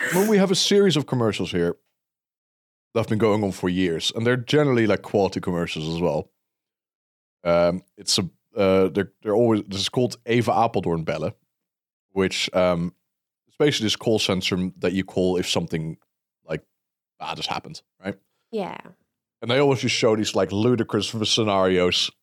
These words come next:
Speaker 1: where something horrible went wrong, and then,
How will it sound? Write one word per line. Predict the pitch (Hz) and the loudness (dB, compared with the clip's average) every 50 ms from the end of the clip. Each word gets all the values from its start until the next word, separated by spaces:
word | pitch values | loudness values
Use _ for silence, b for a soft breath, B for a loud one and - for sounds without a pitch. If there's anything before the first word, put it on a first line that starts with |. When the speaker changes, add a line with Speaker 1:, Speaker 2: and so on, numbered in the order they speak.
| _ _ | _ _
Speaker 1:
where | 104 95 95 92 92 90 85 - _ _ _ _ _ _ _ _ _ _ _ _ _ _ _ - | -2 0 2 2 2 2 0 -2 _ _ _ _ _ _ _ _ _ _ _ _ _ _ _ -2
something | - 123 - - 123 | -2 -2 0 0 0
horrible | 113 90 - - 120 120 120 117 110 113 110 | 0 0 0 2 4 4 4 4 2 0 2
went | 104 104 104 92 95 | 0 0 0 0 0
wrong, | 95 90 90 87 87 - _ _ _ - | 2 2 2 0 -4 -10 _ _ _ -16
and | 101 98 98 | -6 -2 0
then, | 95 95 92 90 95 | 2 2 2 -2 -4